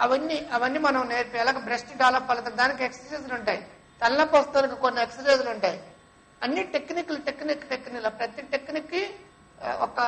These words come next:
ప్రాబ్లం సాల్వ్ అవుతుంది. పరంగా సంజయ్, నువ్వు చాలా బాగున్నావు అని అనండి. ఆ, ఏమొచ్చింది మొక్కలో రంగు రుచి చెప్తాను వచ్చిందా? అదే టెక్నిక్ అంటే.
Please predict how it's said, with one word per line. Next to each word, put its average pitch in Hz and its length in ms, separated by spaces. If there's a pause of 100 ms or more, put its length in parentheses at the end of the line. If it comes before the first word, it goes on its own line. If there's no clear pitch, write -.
(880)
ప్రాబ్లం 240 300
సాల్వ్ 202 300
అవుతుంది. 180 340 (680)
పరంగా 277 340
సంజయ్, 269 840
నువ్వు 247 260
చాలా 254 160
బాగున్నావు 262 400
అని 269 80
అనండి. 262 260
ఆ, 220 580
ఏమొచ్చింది 262 340
మొక్కలో 247 340
రంగు 240 260
రుచి 247 300
చెప్తాను 233 280
వచ్చిందా? 240 380 (720)
అదే 247 160
టెక్నిక్ 226 460
అంటే. - 280